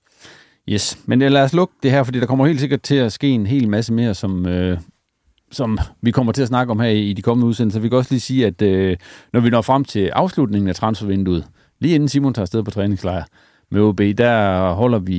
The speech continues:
igen sådan en form for deadline. Øh, ja, en udsendelse. Vi laver en deadline-udsendelse, kan vi reklamere med. Og så har vi også planer om, at, at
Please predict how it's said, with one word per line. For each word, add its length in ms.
igen 340
sådan 220
en 140
form 220
for 320
deadline. 560
Øh, 440
ja, 180
en 200
udsendelse. 440
Vi 60
laver 160
en 80
deadline-udsendelse, 920
kan 140
vi 60
reklamere 420
med. 140
Og 120
så 180
har 180
vi 80
også 160
planer 260
om, 120
at, 160
at 160